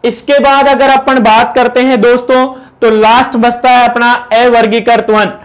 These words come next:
और अवर्गीकृत वनों की अगर अपन बात करें दोस्तों, तो यह आता है अपना छह पॉइंट पच्चीस परसेंट।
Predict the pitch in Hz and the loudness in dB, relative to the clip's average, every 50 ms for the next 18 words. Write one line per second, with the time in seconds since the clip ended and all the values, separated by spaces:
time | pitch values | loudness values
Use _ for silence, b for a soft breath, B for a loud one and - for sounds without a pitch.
0 | B B B B - 226 226 - - - - 240 254 269 269 269 269 262 226 262 | B B B B -4 -4 -4 -4 -4 -4 -2 0 0 0 0 0 0 0 0 -2
1 | 262 - 269 262 262 262 254 240 233 233 240 254 247 - 254 254 247 226 247 247 | -2 -2 -2 -2 -2 -2 -2 -2 -2 -2 -2 -2 -2 -2 -2 -2 0 2 2 2
2 | 240 240 - 247 240 233 202 208 208 214 233 247 - - 247 233 247 214 202 233 | 2 0 0 -2 -4 -2 0 0 2 2 0 0 -2 -2 0 0 0 0 2 0
3 | 233 233 233 - 247 240 240 247 247 247 B B B B _ - 226 220 196 175 | 0 0 -2 -2 -2 0 0 -2 -2 -6 B B B B _ -4 -2 -2 -2 0
4 | 208 247 247 240 233 226 226 233 226 233 226 220 226 226 226 226 233 233 - - | 0 0 2 2 2 2 0 0 0 2 2 0 0 -2 -2 -4 -4 -4 -4 -4
5 | 220 214 220 214 214 214 214 214 220 233 254 262 - - - _ 247 233 233 - | -2 0 0 -2 -2 -4 -2 -2 -2 -2 -4 -6 -8 -14 -8 _ -6 -6 -4 -6
6 | 254 262 262 - 233 220 214 - 226 202 170 - | -6 -6 -4 -2 -4 -4 -2 -2 -4 -4 -4 -6